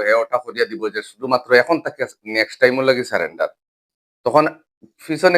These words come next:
কিতা হইছে না হইছে এগুলো আর দেখা হইতো না। আর যদি আপনি টোটাল সারেন্ডার মারি দেন যদি তাহলে হইব কিতা আপনার পয়সা যত পাইছিলা সব আপনার ব্যাক দিতে লাগবো, সব রিফান্ড করতে লাগবো। ওখানে পিএম কিষানও দেখবা একটা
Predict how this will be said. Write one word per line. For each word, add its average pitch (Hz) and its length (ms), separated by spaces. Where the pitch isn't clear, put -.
কিতা 151 220
হইছে 143 260
না 117 80
হইছে 117 220
এগুলো 113 200
আর 95 120
দেখা 98 200
হইতো 87 240
না। 85 140
আর 87 140
যদি 98 120
আপনি 139 140
টোটাল 170 320
সারেন্ডার 135 380
মারি 113 180
দেন 113 200
যদি 107 140
তাহলে 104 300
হইব 123 140
কিতা 117 220
আপনার 110 200
পয়সা 139 220
যত 120 120
পাইছিলা 139 300
সব 143 220
আপনার 117 260
ব্যাক 101 220
দিতে 98 220
লাগবো, - 180
সব 143 100
রিফান্ড 117 300
করতে 92 240
লাগবো। - 220
ওখানে 123 280
পিএম 131 200
কিষানও 131 340
দেখবা 113 220
একটা 113 120